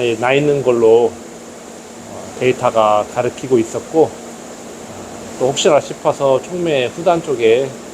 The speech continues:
탈거를 해서 확인을 해봤는데 크랙이 가거나 뭐 그러지는 않은 것 같아요. 그래서 촉매는 살리자는 생각을 갖고,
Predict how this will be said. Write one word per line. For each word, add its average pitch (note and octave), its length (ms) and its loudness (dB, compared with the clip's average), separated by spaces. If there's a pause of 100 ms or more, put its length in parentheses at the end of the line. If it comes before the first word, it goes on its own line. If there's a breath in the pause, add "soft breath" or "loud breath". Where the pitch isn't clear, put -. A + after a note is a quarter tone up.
(540)
탈거를 D#3 360 4
해서 C3 420 2
확인을 D3+ 300 -2
해봤는데 B2 600 -2 (640)
크랙이 F#3+ 320 4
가거나 B2 480 0
뭐 A#2 180 -6
그러지는 C3 320 0
않은 A2+ 260 -4
것 A2+ 100 -6
같아요. G2+ 320 -8 (600)
그래서 C3 400 4 (1300)
촉매는 E3 400 2
살리자는 C3 960 2
생각을 C#3+ 400 2
갖고, A#2 420 0